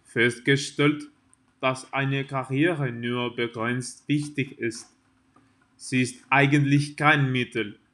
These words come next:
um glücklich zu werden, sondern hauptsächlich, um sich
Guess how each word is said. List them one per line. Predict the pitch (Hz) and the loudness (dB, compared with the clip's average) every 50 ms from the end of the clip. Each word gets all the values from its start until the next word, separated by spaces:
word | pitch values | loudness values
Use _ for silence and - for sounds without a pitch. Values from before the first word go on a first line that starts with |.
| _ _ _ _ _ _ _ | _ _ _ _ _ _ _
um | - 123 123 120 113 113 | -10 -8 -6 -6 -6 0
glücklich | 120 139 143 147 147 147 151 151 165 147 147 - - - | 6 8 8 8 8 6 4 4 2 2 2 -4 -10 -4
zu | - 170 147 | -4 -2 2
werden, | 139 135 123 117 113 107 110 104 104 - - _ _ _ _ _ _ _ _ _ _ _ _ _ _ _ _ _ _ _ | 4 6 6 6 4 2 -2 -4 -6 -10 -16 _ _ _ _ _ _ _ _ _ _ _ _ _ _ _ _ _ _ _
sondern | - - - 120 120 127 123 131 135 135 139 143 - - _ _ _ _ | -18 -6 -2 0 2 4 4 4 4 4 2 -2 -4 -12 _ _ _ _
hauptsächlich, | - - 156 160 160 - - 135 123 120 - 139 131 131 127 - - - _ _ _ _ _ _ _ _ _ _ _ _ | 0 4 4 4 4 4 2 0 0 0 -2 0 0 0 0 -2 -8 -18 _ _ _ _ _ _ _ _ _ _ _ _
um | - 113 117 117 | -14 -14 -10 -8
sich | - - 143 151 165 147 147 - - | -4 0 2 2 2 0 -2 -10 -16